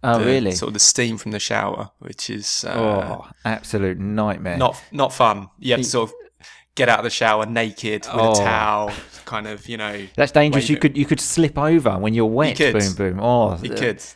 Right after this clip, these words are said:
Speaker 1: that's the
Speaker 2: Health and safety nightmare.
Speaker 1: Yes, gone mad. But I actually once did,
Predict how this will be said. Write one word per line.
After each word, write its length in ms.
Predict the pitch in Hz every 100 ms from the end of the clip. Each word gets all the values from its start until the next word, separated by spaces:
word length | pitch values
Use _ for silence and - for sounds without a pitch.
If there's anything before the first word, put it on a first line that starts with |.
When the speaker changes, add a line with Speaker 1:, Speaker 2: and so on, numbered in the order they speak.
| _
Speaker 1:
that's 240 | - -
the 60 | -
Speaker 2:
Health 280 | 139 139 -
and 320 | 139 131 131
safety 640 | - 117 117 - 117 110 -
nightmare. 560 | 117 101 101 104 - -
Speaker 1:
Yes, 480 | - 110 117 95 -
gone 280 | - 110 113
mad. 360 | 110 101 98 - - - -
But 140 | 156
I 100 | 147
actually 360 | 180 147 175 143
once 500 | 135 135 120 104 - _
did, 480 | 131 110 - -